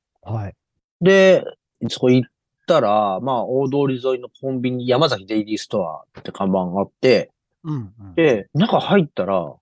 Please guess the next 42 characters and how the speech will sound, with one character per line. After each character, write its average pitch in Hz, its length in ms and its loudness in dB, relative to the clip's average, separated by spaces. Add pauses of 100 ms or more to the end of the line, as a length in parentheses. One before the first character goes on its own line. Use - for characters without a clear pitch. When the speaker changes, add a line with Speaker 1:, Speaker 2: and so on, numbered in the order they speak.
(600)
Speaker 2:
コ 311 300 4
ン 320 100 6
ビ 269 140 6
ニ 285 100 0
な 294 120 -2
ん 233 40 0
だ 107 100 -6
け 95 120 -16
ど、 90 240 -12 (920)
ク 175 100 4
ラ 220 120 6
ブ 226 80 6
み 202 100 6
た 139 80 0
い 113 40 0
に 92 40 -4
な 85 60 -14
っ - 40 -20
て - 120 -12
ん - 40 -12
の 64 80 -16
よ。 65 60 -20 (400)
Speaker 1:
へ 123 840 -2
え。 107 40 -10 (840)
Speaker 2:
あ 131 100 2
の、 127 340 2
パ 330 200 2
ン 269 160 6
と - 240 -8
か 92 140 -10
さ、 - 200 -10
置 160 180 6
い 151 40 0
て 175 100 4
あ 143 60 6
る 110 80 -2
棚 131 300 -2
あ 143 60 0
る 127 80 -4
で 95 80 -10
し - 100 -20
ょ？ 80 160 -18